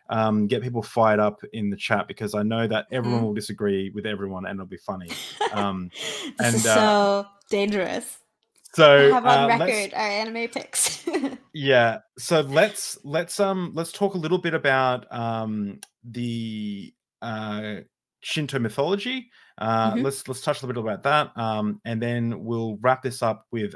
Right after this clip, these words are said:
Speaker 1: a, um, we, we only got through, like, a quarter of what, what, what I,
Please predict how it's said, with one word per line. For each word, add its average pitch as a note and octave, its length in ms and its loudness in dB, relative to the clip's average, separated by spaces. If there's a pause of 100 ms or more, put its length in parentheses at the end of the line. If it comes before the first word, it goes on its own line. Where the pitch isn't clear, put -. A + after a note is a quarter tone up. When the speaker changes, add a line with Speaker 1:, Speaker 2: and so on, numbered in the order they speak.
Speaker 1:
a, G#2 460 -4 (560)
um, G#2 340 0
we, B2 220 -2
we C3 160 0
only D3+ 140 -2
got A#2+ 160 -2
through, A2 140 -2
like, G2 120 -2 (120)
a A2 60 -12
quarter A#2 520 -2
of F#2+ 80 -4
what, G2+ 240 -4
what, G2 200 -6
what G#2 140 -4
I, G2+ 80 -6